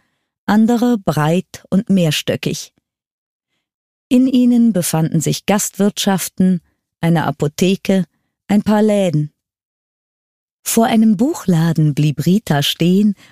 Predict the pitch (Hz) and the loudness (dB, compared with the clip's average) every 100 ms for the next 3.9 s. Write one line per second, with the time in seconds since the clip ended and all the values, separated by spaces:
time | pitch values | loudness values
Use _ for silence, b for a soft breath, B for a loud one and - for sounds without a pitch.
0 | b 220 226 - 175 160 - - 185 - | b -2 0 0 0 0 -2 0 -2 -2
1 | 180 151 - 110 139 - 135 170 _ _ | -2 -2 -4 -4 -4 -4 -6 -6 _ _
2 | _ _ _ _ _ _ _ _ _ _ | _ _ _ _ _ _ _ _ _ _
3 | _ - - - 269 311 247 202 | _ -8 -6 -2 -2 2 2 2